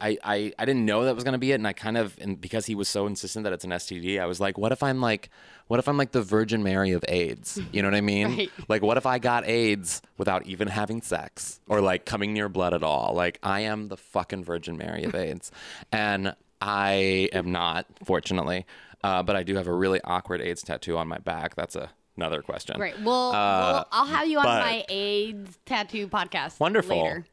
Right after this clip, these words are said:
Speaker 1: Great.
Speaker 2: We'll, we'll schedule that.
Speaker 1: That must be a depressing
Speaker 2: It's
Speaker 1: one.
Speaker 2: real fun.
Speaker 1: Um, and yeah, and so I, and, and when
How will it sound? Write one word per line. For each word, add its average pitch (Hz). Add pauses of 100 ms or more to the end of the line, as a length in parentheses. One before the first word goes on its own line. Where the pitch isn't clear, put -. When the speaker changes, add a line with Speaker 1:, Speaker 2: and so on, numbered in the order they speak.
(120)
Speaker 1:
Great. 113
Speaker 2:
We'll, 82
we'll 196
schedule -
that. 107
Speaker 1:
That 107
must 85
be 104
a 113
depressing 92
Speaker 2:
It's 82
Speaker 1:
one. 85
Speaker 2:
real 185
fun. -
Speaker 1:
Um, 98 (300)
and 107 (140)
yeah, 139
and 101
so 117
I, 98
and, 110
and 110
when 113